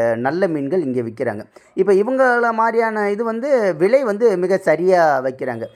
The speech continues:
இவங்க கிட்டலாம் நம்ம வந்து விலை வந்து பேரம் பேசணும்னு அவசியம் கிடையாது. இப்ப இவங்க கிட்ட இருந்து வாங்கிக்கிட்டு போயிட்டு வந்து வியாபார நோக்கத்தோட வந்து இந்த பெரிய மார்க்கெட்டு, சில இடங்கள்லாம் வந்து விக்கிறாங்க. அவங்க வந்து அதிகமா வித்தாக்க நம்ம அவங்க கிட்ட வந்து பேரம் பேசலாம். இவங்க கிட்ட வந்து,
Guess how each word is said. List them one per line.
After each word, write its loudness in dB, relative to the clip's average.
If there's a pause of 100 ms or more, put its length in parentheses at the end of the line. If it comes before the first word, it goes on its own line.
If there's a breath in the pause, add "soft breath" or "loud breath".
(200 soft breath)
இவங்க 2
கிட்டலாம் 0
நம்ம 0
வந்து 2 (340)
விலை 0
வந்து -2
பேரம் 2
பேசணும்னு -6
அவசியம் -6
கிடையாது. -8
இப்ப -8
இவங்க 0
கிட்ட 0
இருந்து -4 (380 soft breath)
வாங்கிக்கிட்டு 0 (400)
போயிட்டு 0
வந்து 2
வியாபார 4
நோக்கத்தோட 0
வந்து 0
இந்த -2
பெரிய 0
மார்க்கெட்டு, -2
சில -2
இடங்கள்லாம் -4
வந்து -6 (320 soft breath)
விக்கிறாங்க. 0
அவங்க 0
வந்து -2
அதிகமா 0
வித்தாக்க -2
நம்ம 0
அவங்க 0
கிட்ட -6
வந்து -2
பேரம் 0
பேசலாம். -12
இவங்க -6
கிட்ட -6
வந்து, 0